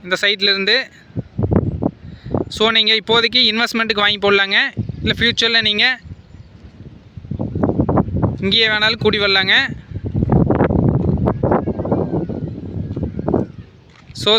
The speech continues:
சைட்டு பார்த்தீங்கன்னா, டோட்டலா நாலு சென்ட் இருக்குங்க.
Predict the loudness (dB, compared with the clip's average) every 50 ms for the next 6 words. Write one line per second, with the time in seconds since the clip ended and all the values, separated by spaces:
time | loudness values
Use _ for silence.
0 | 2 2 0 0 2 0 0 0 0 2 2 2 2 2 2 2 2 2 2 2
1 | 2 2 2 0 -2 -2 2 2 2 4 4 2 2 0 0 0 0 2 2 0
2 | 0 0 -2 0 2 2 0 2 0 2 2 2